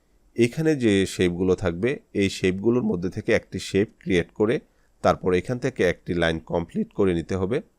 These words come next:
আমি সেই প্রক্রিয়াগুলোই এখন পর্যায়ক্রমে আপনাদের সামনে উপস্থাপন করছি। সেক্ষেত্রে আমি এখান থেকে রেক্ট্যাঙ্গেল টুলের আন্ডারে ইলাপস টুলটি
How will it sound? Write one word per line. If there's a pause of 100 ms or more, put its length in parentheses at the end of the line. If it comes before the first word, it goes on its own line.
(580)
আমি
সেই
প্রক্রিয়াগুলোই
এখন
পর্যায়ক্রমে
আপনাদের
সামনে
উপস্থাপন
করছি। (460)
সেক্ষেত্রে
আমি
এখান
থেকে (280)
রেক্ট্যাঙ্গেল (120)
টুলের
আন্ডারে (380)
ইলাপস
টুলটি